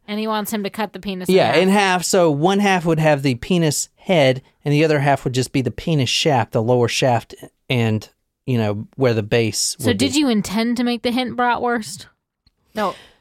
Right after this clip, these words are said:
Speaker 1: Or is,
Speaker 2: <clears throat>
Speaker 1: is schnitzel involved?
Speaker 2: Now, there is blood spurting all over the room and everything else.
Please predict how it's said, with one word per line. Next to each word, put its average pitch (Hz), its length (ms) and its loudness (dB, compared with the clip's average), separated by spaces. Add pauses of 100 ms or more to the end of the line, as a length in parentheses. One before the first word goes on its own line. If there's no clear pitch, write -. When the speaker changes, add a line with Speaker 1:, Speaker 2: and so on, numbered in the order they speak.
(300)
Speaker 1:
Or 214 140 2
is, 214 180 0
Speaker 2:
<clears throat> 156 160 2
Speaker 1:
is 233 200 2
schnitzel 208 540 -4
involved? 180 540 -4 (320)
Speaker 2:
Now, 190 260 4
there 202 240 4
is 240 140 0
blood 190 400 2
spurting 170 540 -2 (260)
all 185 320 4
over 143 580 2 (480)
the 143 260 2
room 131 680 2
and 131 140 2
everything 113 480 0
else. 95 360 -2